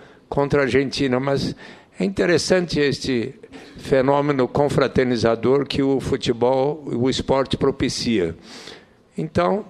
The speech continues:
o discurso de Vossa Excelência vem neste momento em que diz que gostaria até que possa a Argentina eventualmente chegar à final com o Brasil na Copa do Mundo.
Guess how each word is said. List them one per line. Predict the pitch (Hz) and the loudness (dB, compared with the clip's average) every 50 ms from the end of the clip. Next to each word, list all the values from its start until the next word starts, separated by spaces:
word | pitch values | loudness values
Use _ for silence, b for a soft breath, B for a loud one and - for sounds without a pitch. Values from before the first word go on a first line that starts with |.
| - - B B B B B B B B _ - | -18 -20 B B B B B B B B _ -10
o | 123 | -10
discurso | - - 113 - - - 156 156 147 - | -8 -6 -6 -6 -2 0 0 0 0 0
de | - 156 | 0 2
Vossa | 135 135 135 127 - - 131 | 2 2 2 2 0 0 0
Excelência | 117 113 123 151 151 127 - - 160 156 170 - - B B B B B B B _ - | 2 2 2 0 0 -2 -2 -2 -2 -2 -4 -6 -12 B B B B B B B _ -4
vem | 113 123 139 151 147 | 0 0 2 2 2
neste | 143 143 151 160 - - - - | 0 0 0 0 0 -2 -4 -4
momento | - 139 135 127 117 117 123 131 143 143 - 143 147 156 - - - - - - | -2 -2 -2 0 0 0 0 -2 -2 -4 -6 -6 -6 -6 -8 -12 -16 -20 -20 -14
em | - 143 135 | -12 -10 -10
que | 131 - - 139 135 135 139 147 - - - - B B B B B B - | -6 -4 -2 0 0 0 0 -2 -4 -8 -14 -20 B B B B B B -20
diz | - 123 101 101 120 135 139 135 139 131 - - - 82 - - - - - - - _ _ _ | -16 -8 -2 0 0 0 0 -2 -4 -6 -8 -10 -10 -12 -14 -20 -20 -20 -20 -20 -20 _ _ _
que | - - 135 139 | -8 -6 -6 -2
gostaria | 127 131 131 - - 143 131 123 123 127 131 | 0 0 0 2 2 0 2 2 2 2 2
até | 127 - - 135 135 139 | 2 2 2 2 2 2
que | 139 - 151 143 135 147 | 2 0 0 0 0 0
possa | - - - - - 123 123 131 131 - - 151 | -2 -6 -12 -6 -2 0 2 2 2 2 0 0
a | |
Argentina | 127 113 101 117 127 123 101 - - 139 135 135 143 151 - - B B B B B B B - | 0 0 0 0 -2 -2 -4 -4 -4 -2 -2 -2 -2 -4 -6 -10 B B B B B B B -4
eventualmente | 117 127 139 - - 156 147 - - 131 135 135 - | -2 -2 -2 -2 -2 -4 -4 -4 -4 -4 -4 -2 -2
chegar | - - 143 120 107 113 117 127 135 | 0 2 2 2 2 2 2 2 2
à | 131 127 127 | 2 0 0
final | - - 139 123 110 110 110 117 120 123 123 - - - - _ - _ _ _ _ _ _ _ _ _ _ - - _ - | 0 0 0 2 2 2 2 2 2 0 -4 -10 -20 -20 -20 _ -20 _ _ _ _ _ _ _ _ _ _ -20 -20 _ -14
com | - - - 123 120 | -8 -4 -2 0 0
o | 113 | 0
Brasil | 110 117 117 117 107 98 123 123 | 2 2 2 2 2 2 2 2
na | 120 123 123 110 | 4 4 2 2
Copa | - - 120 117 - 147 | 4 2 2 2 2 0
do | 123 113 101 | 0 0 0
Mundo. | 104 104 98 87 78 73 76 76 | 0 2 0 0 -2 -4 -8 -12